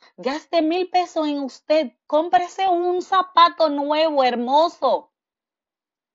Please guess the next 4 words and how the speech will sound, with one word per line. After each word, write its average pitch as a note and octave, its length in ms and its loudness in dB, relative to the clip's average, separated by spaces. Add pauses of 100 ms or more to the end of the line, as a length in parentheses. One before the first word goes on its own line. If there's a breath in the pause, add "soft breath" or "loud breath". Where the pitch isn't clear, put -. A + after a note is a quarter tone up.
(720)
Siéntese E4+ 760 -4
bella, D4+ 600 -2 (240)
siéntese E4 640 -4
hermosa, C#4+ 760 -2